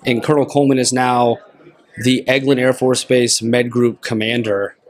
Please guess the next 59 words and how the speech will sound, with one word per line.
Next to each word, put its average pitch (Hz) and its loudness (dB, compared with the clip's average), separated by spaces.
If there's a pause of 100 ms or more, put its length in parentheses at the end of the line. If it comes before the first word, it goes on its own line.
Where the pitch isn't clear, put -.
(140)
which 127 0
is 127 -2
where 135 4
I'm 127 0
at. 95 -8
So 127 0
I 131 2
get 139 0
to 131 0
work 127 2
for 127 -2
him 120 -2
again, 104 -8 (540)
you 131 0
know, 120 2
which 117 0
is 117 -4
really 120 2
cool. 110 0 (640)
'Cause 160 4
I, 170 0 (160)
'cause 151 2
when 165 4
I 196 2
knew 185 2
him, 156 4
he 156 6
was 131 2
a 120 0
squadron 165 2
commander. 127 2
Now 151 2
he's 135 2
running 135 0
this 117 -4
huge 143 2
med 135 0
group. 110 -6
So, 143 2
like, 139 2 (480)
clearly 170 4
he's 139 2
been 131 2
on 135 2
his 131 2
way 127 4
up 120 -2
too, 135 4
you 117 0
know? 117 0
So 117 0 (400)
it's 131 2
cool 156 2
to, 143 2
uh, 123 2
to 139 -2
be 123 0
able 120 2
to 113 -4